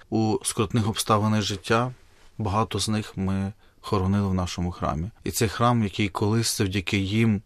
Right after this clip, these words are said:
був звільнений від книжок, став місцем, де ми проважали їх як героїв в останню дорогу до вічності. Поєдналося в цьому храмі дуже багато всього.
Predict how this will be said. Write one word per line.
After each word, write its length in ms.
був 200
звільнений 460
від 100
книжок, 640
став 320
місцем, 480
де 320
ми 160
проважали 580
їх 140
як 160
героїв 480
в 40
останню 380
дорогу 320
до 120
вічності. 580
Поєдналося 520
в 40
цьому 240
храмі 380
дуже 320
багато 380
всього. 440